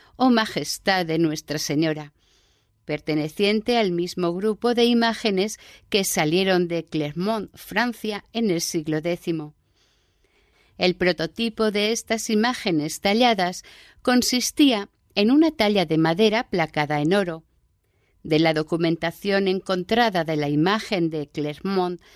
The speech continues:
se deduce que pudo ser una talla en madera placada de chapas de oro repujado y cincelado. El origen de una imagen de este tipo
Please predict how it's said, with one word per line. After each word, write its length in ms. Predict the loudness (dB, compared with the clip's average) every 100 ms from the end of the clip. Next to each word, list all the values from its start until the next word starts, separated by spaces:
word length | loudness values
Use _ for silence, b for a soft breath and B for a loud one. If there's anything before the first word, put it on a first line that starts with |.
| b b b
se 220 | -6 -2
deduce 580 | 2 2 0 -4 -2 -4 -2
que 200 | -6 -4
pudo 400 | -2 2 2 0
ser 380 | -2 -4 -6 _
una 300 | -2 0 0
talla 480 | 0 2 4 2 0
en 100 | 0
madera 540 | -2 -2 -2 -4 -6 _ _ _ -2
placada 680 | 0 0 0 0 2 2 -2
de 160 | -4
chapas 540 | -4 -6 -6 -6 -6 -2
de 180 | 0
oro 280 | 0 0 -2
repujado 880 | -4 -10 -8 -6 -4 -2 -2 -2 -8 -6
y 160 | -4
cincelado. 800 | -2 0 0 0 -2 -2 -6 -12 _ _ _ _ _ _ _ _ _ _ _ _ _ _ _
El 180 | 0 2
origen 680 | 2 0 -4 -2 -2 -2 -6
de 200 | -2 0
una 260 | 2 4 4
imagen 520 | 2 0 -2 -2 0
de 160 | 0
este 220 | -2 -4 -6
tipo 440 | -6 -6 -8